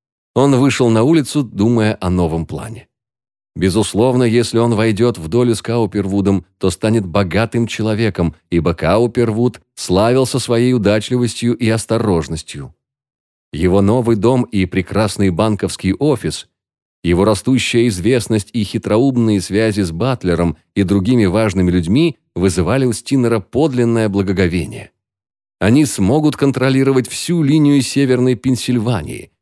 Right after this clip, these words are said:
Ну, если так будет продолжаться и дальше, то он станет магнатом.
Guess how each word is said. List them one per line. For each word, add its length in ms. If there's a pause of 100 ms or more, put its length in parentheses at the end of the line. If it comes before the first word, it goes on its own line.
(400)
Ну, 220
если 380
так 280
будет 240
продолжаться 600
и 60
дальше, 640 (120)
то 160
он 100
станет 380
магнатом. 680